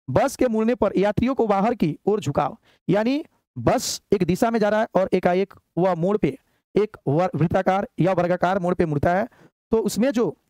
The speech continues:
व्यक्ति बैठे रहते हैं वह केंद्र से बाहर की ओर झुकते हैं। तो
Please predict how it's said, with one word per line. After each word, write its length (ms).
व्यक्ति 320
बैठे 240
रहते 220
हैं 140
वह 120
केंद्र 280
से 140
बाहर 260
की 120
ओर 120
झुकते 260
हैं। 120
तो 140